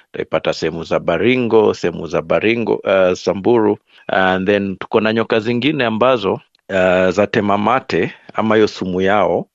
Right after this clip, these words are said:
kwenye macho, na pia zikiuma unapata sehemu hiyo ya mwili inaoza. Hizi ni spitting cobras. Eh, na kama hizi kuna red spitting cobra ambayo utai-, utaipata sehemu za Ukambani,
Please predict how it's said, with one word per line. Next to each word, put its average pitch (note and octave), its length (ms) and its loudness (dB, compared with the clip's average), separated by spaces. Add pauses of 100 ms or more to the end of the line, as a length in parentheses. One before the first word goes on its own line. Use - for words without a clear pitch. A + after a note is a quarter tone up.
kwenye F2 1000 -4
macho, G2 540 -2 (280)
na - 80 -4
pia A2+ 260 2
zikiuma G#2 800 0 (260)
unapata F2+ 1120 2
sehemu G2 360 -2
hiyo A2 240 4
ya F#2 100 2
mwili G2 320 -2
inaoza. F2 640 -4 (320)
Hizi G2+ 300 0
ni G2 140 -2
spitting G2 560 -4
cobras. F2+ 840 -2 (120)
Eh, F2 240 -2
na F2+ 320 0
kama G#2+ 280 0
hizi G2 220 0
kuna F2 400 -4
red G2+ 260 0
spitting G2 420 -6
cobra G2 440 0
ambayo G2 300 2
utai-, F#2 360 -2
utaipata F2 680 -4
sehemu F2 380 -4
za F2 260 2
Ukambani, G#2+ 920 -2